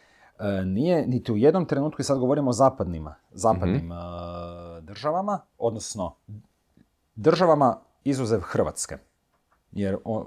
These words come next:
Speaker 1: Hrvatska je pak jedna posebna tema koja, o-, ko-, koja vrijedi posebno praktički razmotrit. Ti u biti vidiš da se niti jedna od, e, ni-, niti jedna od tih država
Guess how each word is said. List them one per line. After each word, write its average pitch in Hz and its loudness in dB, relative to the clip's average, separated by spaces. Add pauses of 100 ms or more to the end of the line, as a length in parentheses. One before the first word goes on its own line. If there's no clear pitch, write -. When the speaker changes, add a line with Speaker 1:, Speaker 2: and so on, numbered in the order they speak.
(120)
Speaker 1:
Hrvatska 117 -2
je - -2
pak - 0
jedna 110 2
posebna 92 0
tema 90 -6
koja, 87 -6
o-, 90 -4
ko-, - -12
koja 98 -4
vrijedi 95 -4
posebno 87 -2
praktički 85 -10
razmotrit. 85 -8 (640)
Ti 156 0
u 160 2
biti 147 -2
vidiš 139 -2 (1120)
da 101 0
se - -4
niti 98 -6
jedna 139 0
od, 90 -6
e, 92 -4 (1200)
ni-, 104 -8
niti 107 -8
jedna 151 -2
od - -4
tih 143 -6
država 135 0